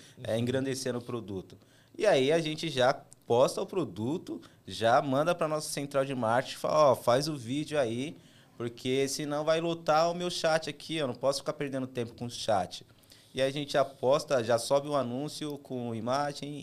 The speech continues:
Speaker 1: e vídeo. O cliente tá
Speaker 2: Legal.
Speaker 1: com dúvida, olha os vídeos, vê todos os ângulos,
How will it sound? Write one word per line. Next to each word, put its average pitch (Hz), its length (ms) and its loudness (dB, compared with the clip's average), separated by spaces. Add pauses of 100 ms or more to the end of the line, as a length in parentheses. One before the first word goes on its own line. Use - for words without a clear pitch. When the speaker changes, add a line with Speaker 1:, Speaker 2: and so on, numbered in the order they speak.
Speaker 1:
e 131 60 -4
vídeo. 92 420 -10 (440)
O - 20 -20
cliente 127 340 -6
tá 131 100 0
Speaker 2:
Legal. 110 140 -2
Speaker 1:
com 120 80 -4
dúvida, 117 520 -4
olha 113 280 0
os 104 180 -8
vídeos, 123 680 -10
vê 98 180 -10
todos 104 260 -10
os 87 200 -10
ângulos, 107 760 -4